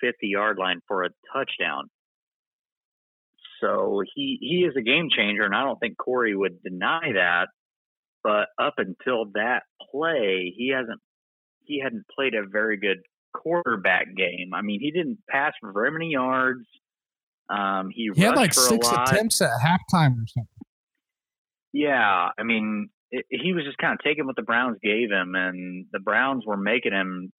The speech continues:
Speaker 1: kinda pass, and he was just outrunning the, the quarterback spy, basically, on the defense, and he was just running for,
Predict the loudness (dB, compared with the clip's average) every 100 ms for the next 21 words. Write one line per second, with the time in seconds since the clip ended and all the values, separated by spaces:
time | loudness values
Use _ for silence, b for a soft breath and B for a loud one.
0 | -4 -4 -4 -2 0 2 2 0 _ _
1 | -6 -4 -4 -4 -4 -4 -4 -4 -2 -2
2 | 0 0 0 -2 -4 -12 _ _ _ _
3 | _ _ _ -4 0 0 -2 -6 -6 -4
4 | -4 -2 -4 -6 -6 -2 0 0 0 -2
5 | -4 -4 -8 -8 -6 -6 -8 -8 -8 -4
6 | -4 -4 -12 -8 -6 -6 -6 -4 -2 -2
7 | -2 0 0 -2